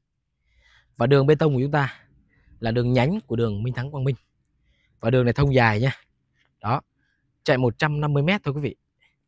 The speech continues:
Một trăm năm mươi mét là tới đường Minh Thắng Quang Minh trước mặt chúng ta rồi. Đó, và những căn nhà trước mắt ạ, là đường quốc lộ mười bốn. Là quốc lộ mười bốn. Và đây quý vị ơi,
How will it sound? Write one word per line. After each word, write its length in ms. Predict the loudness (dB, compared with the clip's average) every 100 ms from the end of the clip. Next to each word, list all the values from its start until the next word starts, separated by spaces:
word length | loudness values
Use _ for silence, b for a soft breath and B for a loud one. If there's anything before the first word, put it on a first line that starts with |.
| _ _
Một 220 | -4 -4 -2
trăm 240 | -2 0
năm 140 | -2 -2
mươi 100 | -2
mét 240 | -4 -6
là 120 | -8
tới 200 | -4 0
đường 160 | 2 0
Minh 120 | -2
Thắng 120 | -6
Quang 140 | -8 -6
Minh 120 | -6
trước 140 | -8
mặt 140 | -12 -12
chúng 140 | -10
ta 140 | -8
rồi. 100 | -8 -10 _ _ _ _ _ _ _ _ _ _ _ _ _ _ -10
Đó, 180 | -6 -4
và 120 | -2
những 160 | -4 -2
căn 160 | -2
nhà 240 | 0 0 -4
trước 180 | -6
mắt 140 | -6 -8
ạ, 100 | -12 _ b b _ _
là 120 | -6
đường 160 | -2 -4
quốc 120 | -2
lộ 100 | -2
mười 120 | -2 -2
bốn. 240 | -4 -6 -14 _ _ _ _ _ _ _ _
Là 140 | -14 -8
quốc 160 | -6
lộ 80 | -4
mười 120 | -4
bốn. 240 | -6 -8 -10 _ _ b b b b b
Và 140 | 2
đây 100 | 2
quý 140 | 2 2
vị 80 |
ơi, 140 | 0